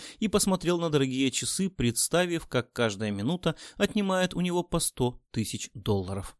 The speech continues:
Полчаса и нет особняка на Рублёвке. Ещё полчаса,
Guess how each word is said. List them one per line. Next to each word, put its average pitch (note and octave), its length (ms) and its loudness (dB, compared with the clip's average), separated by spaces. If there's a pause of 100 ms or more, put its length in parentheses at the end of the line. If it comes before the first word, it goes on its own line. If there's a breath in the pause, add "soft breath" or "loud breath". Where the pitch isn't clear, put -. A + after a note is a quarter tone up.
(680 soft breath)
Полчаса C#3+ 760 6 (100)
и D3+ 140 -2
нет C#3 420 -2
особняка A2+ 720 0
на C#3 220 -2
Рублёвке. A2 720 -2 (640 soft breath)
Ещё G#2+ 480 4
полчаса, F#3 680 2